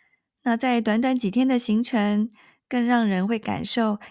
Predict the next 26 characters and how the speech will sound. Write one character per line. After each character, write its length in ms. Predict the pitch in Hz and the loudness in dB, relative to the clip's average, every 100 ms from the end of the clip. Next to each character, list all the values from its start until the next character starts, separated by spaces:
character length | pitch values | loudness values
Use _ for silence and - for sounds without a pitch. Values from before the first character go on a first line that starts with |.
| - | -4
要 120 | 262 | -4
好 240 | - 196 | -2 -4
好 220 | 247 233 | 0 -2
把 200 | 226 180 | -2 -4
握 160 | 196 220 | -2 -2
这 160 | 214 240 | -2 0
个 120 | 220 | 2
难 360 | 196 170 196 | 2 2 0
得 220 | 214 170 170 | 0 -2 -2
的 240 | 180 170 | -4 -4
假 260 | 175 214 196 | -2 -2 -2
期， 400 | - - - - - - _ | -4 -8 -10 -12 -20 -20 _
或 180 | 349 | -2
者 140 | 285 196 | 0 0
是 240 | - 254 | 2 2
旅 140 | 208 147 | 2 0
游 120 | 120 | -2
的 140 | 185 | -4
机 240 | 180 196 196 | -4 -2 -2
会。 380 | - 76 - _ _ _ _ _ _ - - _ _ | -2 -4 -6 _ _ _ _ _ _ -20 -20 _ _
也 200 | 226 240 | -2 0
许 460 | 294 - 247 220 208 | -2 0 2 4 2
这 220 | 285 269 | 0 -2
一 20 | |
辈 300 | 247 269 254 | 0 -2 -2
子 360 | 247 214 196 | -2 -2 -2